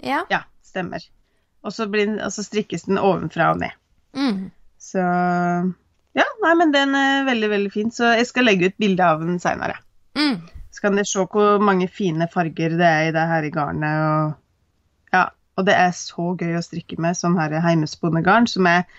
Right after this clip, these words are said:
Speaker 2: det er to tråd, sånn at det, det er,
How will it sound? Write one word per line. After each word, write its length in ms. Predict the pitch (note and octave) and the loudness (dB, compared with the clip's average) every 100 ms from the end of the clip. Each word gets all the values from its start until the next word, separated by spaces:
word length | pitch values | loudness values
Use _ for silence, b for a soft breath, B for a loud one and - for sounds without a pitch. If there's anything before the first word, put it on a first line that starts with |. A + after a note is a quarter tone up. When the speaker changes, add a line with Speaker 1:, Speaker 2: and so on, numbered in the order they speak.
| B B B - | B B B -2
Speaker 2:
det 120 | G#3 | 0
er 80 | G3+ _ _ | 0 _ _
to 200 | G#3 G#3 | -4 -4
tråd, 300 | - C#4 E4 | 0 2 2
sånn 200 | C4 G#3 | 0 -2
at 140 | G3+ | -2
det, 340 | A3 G#3 G#3 F#3+ | 0 2 2 2
det 120 | G#3 | 2
er, 360 | F#3 F#3 F#3+ | 4 6 4